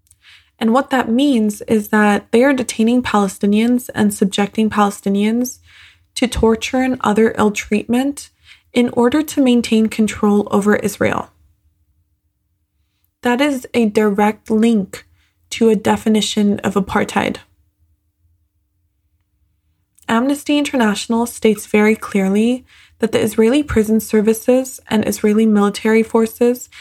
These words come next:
have tortured and ill-treated Palestinian detainees, including children. The detainees are deprived of sleep,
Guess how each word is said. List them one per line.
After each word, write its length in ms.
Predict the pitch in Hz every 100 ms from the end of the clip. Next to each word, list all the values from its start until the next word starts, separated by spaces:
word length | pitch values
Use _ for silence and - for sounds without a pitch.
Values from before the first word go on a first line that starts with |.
| - -
have 280 | 214 208 -
tortured 600 | - 220 220 - 254 254 -
and 160 | 208
ill-treated 600 | - 214 208 - 226 233
Palestinian 640 | - 214 208 - 208 214 220
detainees, 760 | - - 208 196 196 214 - - - _ _ -
including 680 | 233 226 - 226 220 220
children. 640 | 214 - 214 208 202 202 202 _ _ _ _ _ _ _ _ _ _ _ _ _ _ _ _ _ _ _ _ _ _ _ _ _
The 100 | 226
detainees 600 | 220 220 226 220 226 220
are 80 | 220
deprived 500 | 208 208 - 196 190
of 100 | 214
sleep, 480 | - - 220 294